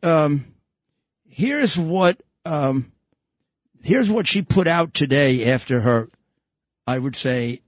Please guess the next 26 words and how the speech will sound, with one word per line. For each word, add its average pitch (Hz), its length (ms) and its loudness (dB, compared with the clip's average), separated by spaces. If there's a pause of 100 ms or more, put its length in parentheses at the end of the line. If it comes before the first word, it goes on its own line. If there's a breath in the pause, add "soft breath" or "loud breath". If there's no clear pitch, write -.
(160)
incredible 160 1040 -2
cross-examination 123 1120 -2
of 107 60 -6
the, 107 180 -10 (240 soft breath)
I 160 80 -2
never 294 220 2
saw 185 240 0
three 214 400 -4 (180 loud breath)
professors 139 800 0
of 117 160 -6
major 156 440 0
institutions 127 680 -4
destroyed 127 440 -2
so 170 220 -2
quickly 151 400 -4
by 120 160 -4
one 147 220 -2
human 139 260 0
being 131 320 -8 (680)
than 135 200 2
Elise 143 260 2
Stefanik 139 580 -2
did 120 300 0 (400)
with 127 220 0
those 120 340 0
phonies 139 840 -2